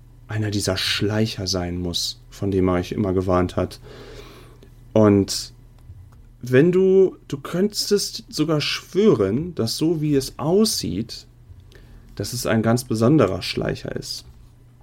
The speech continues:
Der sogenannte Pechpelz Zahnzieher Schwarzseher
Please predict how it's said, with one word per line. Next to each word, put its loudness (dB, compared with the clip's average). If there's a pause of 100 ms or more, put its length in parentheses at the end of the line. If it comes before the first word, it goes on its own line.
(680)
Der 4
sogenannte 4
Pechpelz -4
Zahnzieher 2
Schwarzseher -4